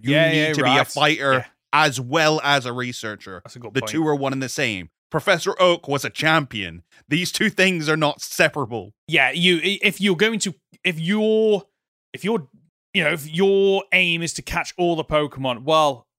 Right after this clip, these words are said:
Speaker 2: some of those Pokemon you can befriend. Some of those Pokemon you can just lob a Pokeball at. There will be a portion of those Pokemon you had better be able to battle and understand their strengths and weaknesses in order to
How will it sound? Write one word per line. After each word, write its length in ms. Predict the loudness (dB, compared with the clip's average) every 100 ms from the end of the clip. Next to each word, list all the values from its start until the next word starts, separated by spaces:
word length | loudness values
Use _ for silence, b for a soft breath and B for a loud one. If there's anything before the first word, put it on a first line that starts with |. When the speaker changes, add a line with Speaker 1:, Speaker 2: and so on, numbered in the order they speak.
| _ -6
Speaker 2:
some 240 | -2 0
of 80 | 0
those 140 | 0
Pokemon 440 | -2 -4 -4 -4 -6
you 80 | -8
can 120 | -10
befriend. 500 | -12 -8 -8 -6 -8
Some 200 | -6 -4
of 60 |
those 180 | -4 -4
Pokemon 520 | -4 -6 -4 -6 -6
you 60 | -6
can 100 | -10
just 160 | -8 -6
lob 300 | -4 -4 -4
a 60 |
Pokeball 560 | -6 -8 -6 -6 -4 -6
at. 80 | b b 0
There 160 | 2 4
will 100 | 2
be 180 | 0
a 80 | -2
portion 440 | -2 -2 0 -2 -2
of 60 |
those 200 | -2 -2
Pokemon 500 | -2 -2 -2 -4 -4 b b b
you 200 | -2 0
had 140 | -2 -8 _
better 280 | -2 0 0
be 220 | -2 0
able 220 | 2 0 -4
to 120 | -6
battle 500 | -2 -2 -2 -6 -6
and 140 | -10 -4
understand 580 | -4 -2 -4 -4 -4 -4
their 220 | -4 -4
strengths 520 | -6 -4 -4 -4 -12 -10
and 180 | -10
weaknesses 520 | -8 -10 -10 -12 -12 -12
in 200 | -10 -8
order 280 | -8 -10
to 400 | -12 -8 -8 -8